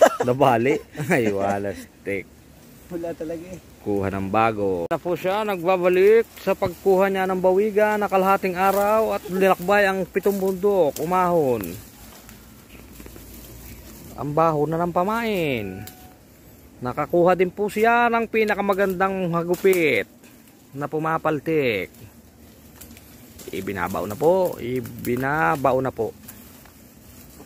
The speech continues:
Speaker 1: Ito pong panghuhuling ito ay one hundred porsyentong nakakahuli. Mas totoo pa ito kaysa sa jowa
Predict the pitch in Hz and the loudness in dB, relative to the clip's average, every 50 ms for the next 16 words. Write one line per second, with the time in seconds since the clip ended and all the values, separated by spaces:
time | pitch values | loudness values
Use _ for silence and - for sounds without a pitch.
0 | - - - - - - - - - - - - - 98 - 107 117 117 117 113 | -20 -20 -20 -20 -20 -20 -20 -20 -20 -20 -18 -14 -14 -12 -10 -10 -10 -8 -6 -6
1 | 117 120 113 110 110 113 117 117 120 117 120 113 110 - 131 139 139 143 147 135 | -6 -4 -4 -4 -2 -2 -2 -2 -2 -2 -4 -4 -4 -4 -2 -2 0 0 0 0
2 | 135 135 131 143 143 131 135 135 - - 147 139 123 - - 151 160 175 170 - | -2 -2 -2 -2 -4 -6 -8 -12 -8 -8 -6 -6 -6 -4 -2 -2 -2 -2 -6 -6
3 | - 202 196 196 190 190 180 180 180 175 - 180 180 180 165 147 160 175 180 170 | -4 -2 -2 -2 0 0 0 2 2 2 2 2 2 2 2 0 0 0 0 0
4 | 170 147 143 147 143 139 131 120 107 101 101 95 95 98 - - - - - - | 0 0 -2 -2 -2 -2 -2 -2 -2 -4 -6 -8 -10 -14 -20 -20 -20 -20 -20 -20
5 | - - - - - - - 113 123 117 - - 160 - 165 160 156 - 175 170 | -20 -20 -20 -20 -20 -14 -6 -6 -6 -4 -2 -2 0 2 4 2 4 4 4 2
6 | 175 - 202 208 214 208 214 208 190 - 208 185 220 214 185 214 220 226 226 233 | 2 4 2 2 2 2 2 0 0 0 0 2 2 2 4 6 6 6 6 4
7 | 247 254 | 2 0